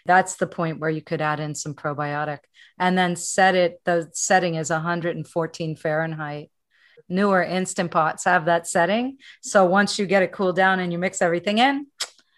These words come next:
yeah, there's tons of YouTube videos that you can watch to learn how to make it.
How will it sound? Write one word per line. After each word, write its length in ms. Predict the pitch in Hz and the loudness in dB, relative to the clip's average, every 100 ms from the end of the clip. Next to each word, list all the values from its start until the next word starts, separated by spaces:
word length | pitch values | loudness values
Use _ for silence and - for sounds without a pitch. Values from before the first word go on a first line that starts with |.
| _ _ | _ _
yeah, 260 | - 160 - - | -6 -4 -6 -12
there's 300 | - 220 247 | 2 4 4
tons 280 | - 320 294 | 4 4 6
of 300 | 233 208 165 - _ _ | 2 0 -4 -16 _ _
YouTube 340 | 196 226 202 190 | -4 -2 -2 -2
videos 440 | 202 202 202 190 | 2 4 2 2
that 100 | 202 | -2
you 140 | 190 190 | -2 -2
can 160 | 208 | 0
watch 340 | 180 180 180 - | 2 2 0 -2
to 280 | 175 170 160 | 0 0 -2
learn 220 | 180 175 | -4 -4
how 160 | 180 170 | 0 0
to 80 | 170 | 2
make 240 | 165 170 | -2 -2
it. 220 | 165 160 | -2 -2